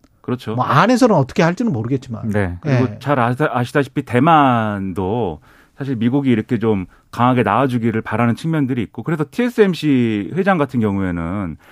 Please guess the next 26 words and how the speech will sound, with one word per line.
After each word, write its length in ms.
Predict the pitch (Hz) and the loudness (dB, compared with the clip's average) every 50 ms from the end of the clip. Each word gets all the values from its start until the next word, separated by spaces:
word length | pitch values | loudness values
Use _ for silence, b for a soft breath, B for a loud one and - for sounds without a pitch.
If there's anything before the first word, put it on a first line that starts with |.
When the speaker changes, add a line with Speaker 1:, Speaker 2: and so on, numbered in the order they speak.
| b b b b b b | b b b b b b
Speaker 1:
대만 360 | - 117 135 180 175 - 147 | -2 0 2 2 2 2 0
침공이 320 | - 180 185 156 165 160 | 0 -2 0 0 0 0
실제로 360 | - - 190 - 180 180 151 | -2 -2 -4 -2 -2 -2 -2
벌어질 360 | 131 113 117 123 131 131 131 123 | 0 0 0 2 2 0 0 0
경우에는 560 | 139 123 110 110 101 95 92 107 156 190 269 - b b b b b b b 107 | 0 -2 -2 -2 -2 -2 -2 -2 -4 -4 -6 -8 b b b b b b b -2
그냥 240 | - 147 160 160 143 | 0 2 4 6 6
이제 100 | 127 123 | 4 4
반도체 960 | 123 - - 120 135 143 208 220 - - 208 180 165 156 139 131 127 120 117 | 0 0 0 2 4 4 4 4 4 4 2 4 4 4 2 2 2 0 0
산업이나 420 | 117 - 160 151 143 123 127 120 113 | -2 -2 0 0 0 2 2 2 2
이 80 | 117 | 0
부분의 320 | 117 - 110 113 131 127 127 | -2 -2 -2 0 0 0 0
타격뿐만이 640 | - - - - 185 - - 202 220 220 214 208 202 185 | -2 -2 -2 0 0 0 -2 -2 0 2 2 2 2 2
Speaker 2:
아유. 40 | 117 | 0
Speaker 1:
아니라 420 | 90 85 85 117 131 117 87 - b b b b b b | 0 -2 -2 -4 -4 -4 -6 -8 b b b b b b
세계 280 | b 220 220 233 247 | b 2 4 4 4
질서가 300 | 220 226 208 - 196 156 | 2 2 2 2 2 0
실제로 340 | 151 - 175 - 170 170 160 | 0 -2 -4 -4 -2 -2 -2
붕괴된다는 720 | 127 - 117 123 143 165 160 151 147 131 131 120 120 113 | -2 0 0 0 2 2 2 2 2 2 2 2 0 0
거를 140 | 110 107 113 | 0 -2 -2
막 100 | 113 - | -4 -4
강조하고 400 | - - 135 147 156 180 147 110 | 0 2 2 4 4 4 2 2
있잖아요. 340 | 90 - - 98 87 82 85 | -2 -4 -4 -4 -4 -2 -2
Speaker 2:
아, 160 | 123 120 123 120 | -2 -2 -2 -2
대만 320 | - - 143 143 156 151 | 0 2 2 2 2 0
침공은 480 | - - - 160 147 139 131 131 151 143 | -2 -6 -8 -4 -4 -2 -2 -2 -4 -6
끔찍한 440 | - 190 202 185 _ - - 190 | -6 -8 -8 -8 _ -10 -10 -10